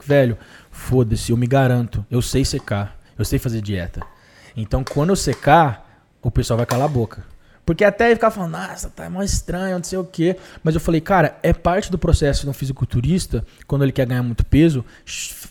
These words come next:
passar por uma fase assim, né?" Claro que quando você chega num nível mais treinado, de muitos anos de competição, você, e você talvez é um classic physique, você não pode fazer isso. Você tem que se manter numa condição e tudo mais. Mas eu falei, "Cara, eu tô saindo de natural pra hormonizado.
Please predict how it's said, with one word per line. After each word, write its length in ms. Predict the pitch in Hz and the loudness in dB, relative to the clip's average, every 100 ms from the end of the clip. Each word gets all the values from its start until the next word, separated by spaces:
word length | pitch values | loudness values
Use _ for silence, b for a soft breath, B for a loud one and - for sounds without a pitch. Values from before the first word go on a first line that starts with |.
| - | -8
passar 300 | 208 - 254 | -4 2 2
por 100 | 262 | 4
uma 140 | 196 165 | 2 2
fase 240 | 147 131 | 2 0
assim, 320 | - 127 113 B B B | -2 -4 -6 B B B
né?" 220 | 131 135 | 0 2
Claro 240 | 190 208 | 4 4
que 80 | - | 4
quando 140 | - 175 | 2 2
você 160 | 156 | 0
chega 200 | - 156 | 0 0
num 160 | 156 156 | 0 2
nível 480 | 147 156 156 135 127 B - | 4 4 4 2 -2 B -8
mais 240 | 139 151 | 0 0
treinado, 520 | - 147 135 147 139 | 2 0 2 2 0
de 100 | 127 139 | -2 -4
muitos 200 | 143 139 | -4 -4
anos 120 | 147 | -4
de 60 | - | -4
competição, 460 | 135 135 - 151 | 0 0 0 0
você, 280 | 147 - - | 0 -2 -8
e 40 | |
você 220 | 131 127 - | -6 -6 -2
talvez 240 | 135 131 | -2 -2
é 40 | |
um 60 | 131 | -4
classic 420 | - 135 139 - | -2 0 2 0
physique, 340 | 123 120 160 143 | 0 0 0 -2
você 180 | - | -2
não 120 | 160 220 | -2 -2
pode 320 | 143 127 - | 0 0 0
fazer 240 | 120 110 | -2 0
isso. 100 | 104 | -2
Você 80 | - | -2
tem 120 | 135 | -2
que 80 | - | 0
se 80 | 147 | 2
manter 440 | 175 180 120 147 | 2 2 4 4
numa 160 | 135 123 | 4 0
condição 600 | 127 147 - 120 139 139 | -2 -4 -2 0 2 2
e 40 | |
tudo 200 | - 131 | 0 -2
mais. 280 | 151 107 - B B B B 151 | 0 0 -2 B B B B 2
Mas 100 | 151 | 4
eu 80 | |
falei, 160 | 165 160 | 6 4
"Cara, 160 | 175 147 | 6 4
eu 40 | |
tô 100 | - | 4
saindo 200 | 170 175 | 2 2
de 120 | 165 | 2
natural 400 | 175 - 139 143 | 0 2 4 4
pra 120 | 170 | 4
hormonizado. 600 | 156 160 175 135 113 104 | 4 4 2 4 2 0